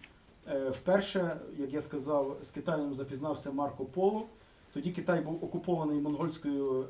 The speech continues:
е, династією, яку тоді очолював хан Хубілай. От, але китайці скинули монголів і, е, запанувала, е, така багато століть панувала,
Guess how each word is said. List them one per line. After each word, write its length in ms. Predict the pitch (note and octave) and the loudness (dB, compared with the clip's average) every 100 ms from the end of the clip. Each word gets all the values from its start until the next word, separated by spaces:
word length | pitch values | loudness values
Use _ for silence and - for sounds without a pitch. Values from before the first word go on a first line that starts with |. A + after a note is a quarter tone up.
| C3+ | -4
е, 340 | C3 C3 B2+ B2 A#2+ - - - - | -2 -2 -2 -4 -10 -18 -20 -18 -14
династією, 960 | B2 C3+ D3+ E3 - F#3+ F#3 G3 G3+ G#3 - | -8 -4 -2 -2 -2 -4 0 2 2 0 -6
яку 380 | C3+ - D#3+ D#3 | -6 -4 -2 -2
тоді 280 | D3+ C3 | -4 -6
очолював 600 | D#3 - E3+ D3 C#3+ C3+ | -4 -4 -2 -2 0 -2
хан 260 | B2+ D#3+ D#3 | -4 -4 -4
Хубілай. 520 | - C3+ B2+ B2 F3+ - - - - - - - - | -6 -4 -2 0 -2 -4 -12 -20 -20 -20 -20 -16 -6
От, 240 | D3+ D#3 - | -4 -4 -4
але 600 | - D3+ D#3 D#3 D3+ D3 C#3+ | 0 0 2 2 2 0 -2
китайці 540 | - G3+ F3 - C#3+ | 2 4 4 2 -2
скинули 560 | B2+ E3 D3+ D#3+ F3+ G3+ G3 | -2 -2 -2 0 0 -2 -2
монголів 460 | F3 E3+ G3+ A3+ - - - - - - | 2 4 2 0 -8 -18 -20 -20 -12 -4
і, 200 | F#3+ F3 | 2 4
е, 520 | E3+ E3 D#3+ D3+ D3 C#3+ | 4 2 0 2 0 -2
запанувала, 840 | D3+ D3+ D#3+ D#3+ F#3+ F#3 F3 F3 - - - - | -4 -4 0 4 6 6 4 0 -6 -20 -20 -8
е, 320 | D3 C#3 C#3 C3 - - - D#3 - | -2 0 0 -2 -6 -20 -18 -18 -12
така 300 | E3+ - D3+ | -8 0 0
багато 760 | - C#3 F3 F3 D#3 C#3 C#3 C3 | 0 -2 -2 0 0 0 0 -4
століть 460 | - C#3 E3 G3+ - - | -6 -2 -2 -2 -6 -8
панувала, 580 | C#3 C#3 E3 D#3+ D#3 | -4 -2 0 0 -2